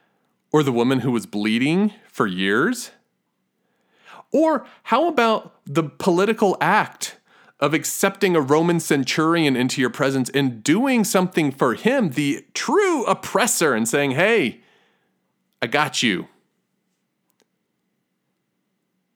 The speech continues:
Jesus took the stand. And yes, he got in trouble. We can't forget that when he went into the temple and threw down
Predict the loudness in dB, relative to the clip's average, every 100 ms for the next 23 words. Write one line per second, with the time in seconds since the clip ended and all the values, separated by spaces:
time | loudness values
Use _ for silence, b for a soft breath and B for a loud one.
0 | -10 -6 -6 -6 -6 -6 -10 -6 -2 0
1 | 0 2 0 -4 -8 -6 -2 0 0 0
2 | -2 -2 0 0 0 -4 -6 -4 -4 -4
3 | -6 -2 -2 0 -2 -2 -2 -2 -2 0
4 | -2 -2 -4 -2 -2 -2 -2 -2 -2 0
5 | -2 B B B -2 -2 -6 -8 -2 0
6 | 2 2 2 0 -2